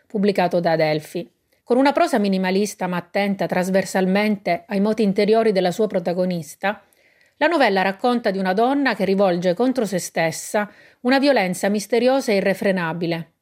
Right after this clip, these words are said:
iniziando un accanito percorso di digiuno e autoannichilimento volto a trasformarla infine in una pianta. Questa trasformazione, che sembra finalmente dare sollievo ai turbamenti della donna,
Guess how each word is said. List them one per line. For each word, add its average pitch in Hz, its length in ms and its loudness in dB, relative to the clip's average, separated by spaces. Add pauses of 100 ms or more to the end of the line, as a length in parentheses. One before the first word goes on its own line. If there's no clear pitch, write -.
(440)
iniziando 214 720 0
un 196 100 2
accanito 240 540 0
percorso 220 640 0
di 185 100 -2
digiuno 175 680 -2 (260)
e 196 120 -2
autoannichilimento 214 1120 0
volto 220 260 0
a 190 40 0
trasformarla 196 720 -2
infine 269 480 2
in 196 80 0
una 185 180 -2
pianta. 156 540 -6 (880)
Questa 349 240 0
trasformazione, 214 800 0
che 175 80 -2
sembra 185 320 -2
finalmente 185 680 -2
dare 185 220 2
sollievo 185 460 2
ai 170 60 0
turbamenti 175 560 0
della 165 200 0
donna, 180 480 0